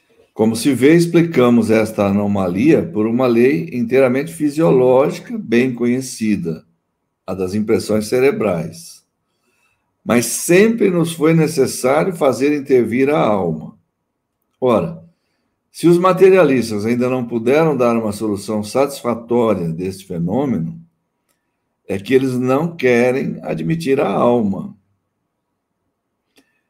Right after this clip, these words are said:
Também dirão que nossa explicação é ruim, porque colocamos como princípio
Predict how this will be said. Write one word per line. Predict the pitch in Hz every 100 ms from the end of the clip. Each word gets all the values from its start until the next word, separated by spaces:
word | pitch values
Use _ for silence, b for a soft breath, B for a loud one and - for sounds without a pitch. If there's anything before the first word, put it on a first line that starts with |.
| _ _ _ _ _ _
Também | - 123 117 117
dirão | 113 117 110 135 151 123 -
que | 117
nossa | 113 113 110 110
explicação | - - 107 98 - 113 117
é | 127
ruim, | 117 131 127 151 208 - - _ _ _ _ _ _ _ _ _ _
porque | - 120 135
colocamos | 127 143 139 135 - 135 131
como | - 131
princípio | 147 143 123 - 147 170 170 220 233 -